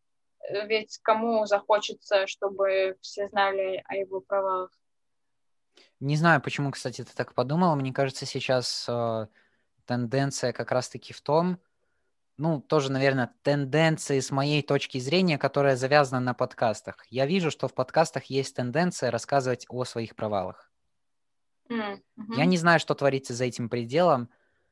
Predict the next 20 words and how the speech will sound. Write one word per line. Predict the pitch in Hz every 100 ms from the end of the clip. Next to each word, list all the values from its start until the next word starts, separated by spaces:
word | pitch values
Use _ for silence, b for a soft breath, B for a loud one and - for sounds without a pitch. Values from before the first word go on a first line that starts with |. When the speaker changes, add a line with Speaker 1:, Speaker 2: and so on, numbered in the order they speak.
| _ _ -
Speaker 2:
А, | 110 110 110
могу | 120 135 165
сказать, | - 131 139
что | - -
только | - 139 135 127 120 120 113
в | 131
Инстаграме | 131 139 131 147 139
люди | 131 139 127
любят | 131 123 -
показывать | - 120 131 117 117 110
свою | - 123 127
красивую | - 123 - 131 123
жизнь, | 120 185 160 131 107
и | 120 120
там, | 117 131 120
скорее | 123 120 113
всего, | - 117 113
действительно | 113 - 123 117 110
такое | 117 123 113
есть. | 123 175 - -